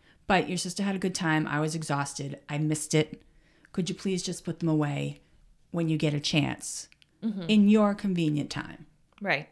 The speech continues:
Speaker 1: Right? Then you can almost have a good feeling about it. And I'm saying that now thinking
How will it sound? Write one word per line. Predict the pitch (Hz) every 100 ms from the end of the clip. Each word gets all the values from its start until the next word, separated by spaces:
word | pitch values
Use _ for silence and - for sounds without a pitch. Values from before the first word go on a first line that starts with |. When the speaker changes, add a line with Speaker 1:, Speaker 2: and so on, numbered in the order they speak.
| _ _ _ -
Speaker 1:
Right? | 151 185 - - _
Then | 214 370
you | 440
can | 320
almost | 294 269
have | 269 247
a |
good | 214 208
feeling | 220 202 156
about | 135 117
it. | 117 - - -
And | 208
I'm | 233 233
saying | 269 240 220
that | 208 -
now | 185 165 165 165 -
thinking | 214 185 175 160 156